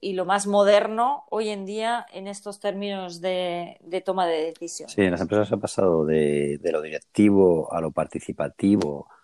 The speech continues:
Speaker 2: al consenso, y realmente hoy en día lo que está funcionando en los equipos ágiles es lo que se llama el consentimiento, es decir, eh, no estoy de acuerdo al cien por cien con esta decisión,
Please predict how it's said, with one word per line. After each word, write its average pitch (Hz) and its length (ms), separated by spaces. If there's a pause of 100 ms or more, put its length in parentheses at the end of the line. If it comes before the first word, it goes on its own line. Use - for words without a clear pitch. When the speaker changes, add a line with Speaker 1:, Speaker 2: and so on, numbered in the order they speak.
(140)
Speaker 2:
al 80 200
consenso, 110 800 (680)
y 80 640 (100)
realmente 95 760 (300)
hoy 87 280
en 85 140
día 92 320
lo 85 120
que - 60
está - 220
funcionando 85 640
en 80 80
los 78 140
equipos 80 460
ágiles 90 460 (340)
es - 120
lo 85 60
que 82 80
se - 80
llama 82 140
el 82 60
consentimiento, 76 920
es 78 60
decir, 78 420 (520)
eh, - 60
no 80 280
estoy 92 340
de 87 60
acuerdo 87 320
al 78 80
cien 82 220
por 85 180
cien 95 180
con 73 160
esta - 160
decisión, 95 480